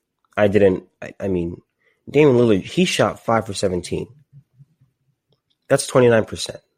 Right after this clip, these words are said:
He shot one for seven from three. So here's, so here's my thing. It's gonna be kinda difficult because the Blazers are gonna go back to Portland these ne-, for these next two games.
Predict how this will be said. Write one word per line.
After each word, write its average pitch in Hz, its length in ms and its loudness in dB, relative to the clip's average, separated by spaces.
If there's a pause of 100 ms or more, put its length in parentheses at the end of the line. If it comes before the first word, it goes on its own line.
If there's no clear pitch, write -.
(1500)
He - 120 -4
shot 120 240 4
one 143 180 2
for 135 120 -8
seven 120 280 -2
from 101 180 -6
three. 87 460 -8 (1500)
So - 140 -4
here's, 170 280 4 (140)
so 165 120 2
here's 226 220 2
my 156 120 4
thing. 92 220 2
It's 101 100 -2
gonna 151 160 0
be 143 100 0
kinda 127 180 0
difficult - 480 -10 (420)
because 117 400 0
the 113 100 -2
Blazers 135 540 2
are 104 140 -2
gonna 104 220 0
go 98 160 0
back 87 480 -8 (180)
to 87 420 -4
Portland - 440 -2 (760)
these 104 160 -4
ne-, 101 200 2
for - 120 0
these 95 120 2
next 95 220 0
two 98 80 -2
games. 90 400 -2